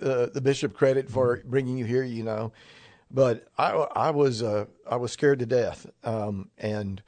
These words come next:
Speaker 1: <laughs> I'm just glad I got through it. <laughs>
Speaker 2: Well, it was, it, not, not just got through it. It really was a, a thing of beauty.
Speaker 1: Thank you.
Speaker 2: So you told a great story. Um,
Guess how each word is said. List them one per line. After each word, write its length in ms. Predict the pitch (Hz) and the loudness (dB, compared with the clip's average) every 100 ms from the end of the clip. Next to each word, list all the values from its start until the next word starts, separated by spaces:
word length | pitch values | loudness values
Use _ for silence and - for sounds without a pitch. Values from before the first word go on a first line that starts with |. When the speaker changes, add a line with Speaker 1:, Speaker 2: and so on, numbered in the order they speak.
| _ | _
Speaker 1:
<laughs> 160 | _ | _
I'm 300 | - 170 151 | -2 0 0
just 200 | 190 139 | -2 -2
glad 180 | 135 135 | 0 2
I 60 | 120 | 0
got 220 | 113 117 | 0 -2
through 280 | - 123 160 | -2 -4 -4
it. 140 | - - - | -6 -8 -4
<laughs> 600 | 123 120 113 123 104 101 | -2 0 2 2 2 -2
Speaker 2:
Well, 400 | 95 87 78 - _ _ | -2 -2 -2 -8 _ _
it 100 | 120 | -2
was, 260 | 104 98 - | 0 -4 -10
it, 160 | 160 - _ _ 107 | -16 -18 _ _ -16
not, 300 | 113 113 110 - | -6 -6 -6 -4
not 180 | 104 117 | -4 -4
just 180 | 110 | -8
got 200 | - 85 | -4 -4
through 160 | - 73 | -4 -8
it. 100 | 73 | -6
It 80 | 95 | -6
really 220 | 92 85 | -4 -4
was 160 | 78 - | -6 -10
a, 100 | - - - - | -16 -18 -20 -16
a 40 | |
thing 160 | - 80 | -12 -12
of 80 | 73 | -12
beauty. 260 | - - - | -14 -16 -8
Speaker 1:
Thank 280 | 127 113 - | -6 -6 -8
you. 100 | 92 - | -14 -16
Speaker 2:
So 180 | - 143 | 0 2
you 140 | 123 151 | 2 -2
told 180 | 139 117 | 0 0
a 40 | |
great 240 | 95 135 | 2 0
story. 420 | - 117 104 95 95 110 - | 0 2 2 2 -2 -4 0
Um, 440 | 90 85 - - | 2 2 -4 -10